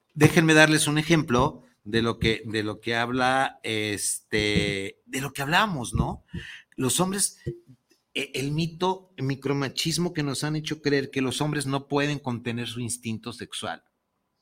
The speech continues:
Está tremendo, porque, eh, en todos los contextos que nosotros vivimos,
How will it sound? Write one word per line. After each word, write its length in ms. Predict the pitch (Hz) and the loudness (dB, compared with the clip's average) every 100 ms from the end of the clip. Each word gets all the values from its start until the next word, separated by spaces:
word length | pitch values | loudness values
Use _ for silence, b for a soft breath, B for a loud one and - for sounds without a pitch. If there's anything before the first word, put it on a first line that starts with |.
| b b b _ | b b b _
Está 300 | - 117 143 139 | -6 -2 -2 2
tremendo, 600 | 151 131 143 120 85 - _ _ B B B | 4 4 2 0 -4 -12 _ _ B B B
porque, 600 | - 123 123 139 - - - | 4 4 6 4 4 -8 2
eh, 920 | 143 127 127 131 131 131 131 131 - | 8 10 8 8 6 6 2 -2 -2
en 220 | 127 127 | 0 2
todos 240 | 123 151 180 | 4 6 6
los 160 | 156 | 4
contextos 640 | - 139 123 143 143 165 - | 2 -2 2 2 2 -2 -2
que 100 | 139 | -2
nosotros 540 | 123 117 139 131 139 | -2 -2 -4 -4 -6
vivimos, 480 | 139 135 123 113 110 | -4 -4 -4 -4 -8